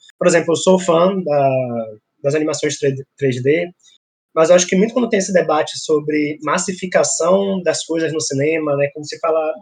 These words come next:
fala muito disso em blockbusters, né, que não necessariamente são animações, mas o, o três D em si tem trazido, realmente é algo muito massivo, assim, de que parece que segue uma linha de produção que muitas coisas são iguais.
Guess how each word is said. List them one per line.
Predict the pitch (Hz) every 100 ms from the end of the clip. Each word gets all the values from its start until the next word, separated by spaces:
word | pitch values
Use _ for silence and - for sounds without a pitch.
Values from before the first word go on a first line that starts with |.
| -
fala | 240
muito | 247 262
disso | 214 247
em | 208
blockbusters, | 214 180 165 160 143
né, | 139 143
que | 160
não | 170
necessariamente | 185 180 175 156 156
são | - 165 160 175
animações, | 165 175 160 147 135 127 - - _ -
mas | 170 170 175 185 196 190 180 - - _ -
o, | 180 - 208
o | 185
três | 233 196 160
D | 190
em | 180
si | 180 - 202 202 - _
tem | 190 202 233 214
trazido, | 185 185 156 175 180 170 165 160 _ _
realmente | 190 285 269 247 -
é | 254
algo | 233
muito | 226 240
massivo, | 247 233 - 190 175
assim, | - 180
de | 196
que | 202 208 202
parece | 196 196
que | 233
segue | 220 214 208
uma | 185
linha | 190
de | 185
produção | 196 180 175
que | 180
muitas | 185 190 196
coisas | 185 185
são | 185 208
iguais. | 160 156 156 -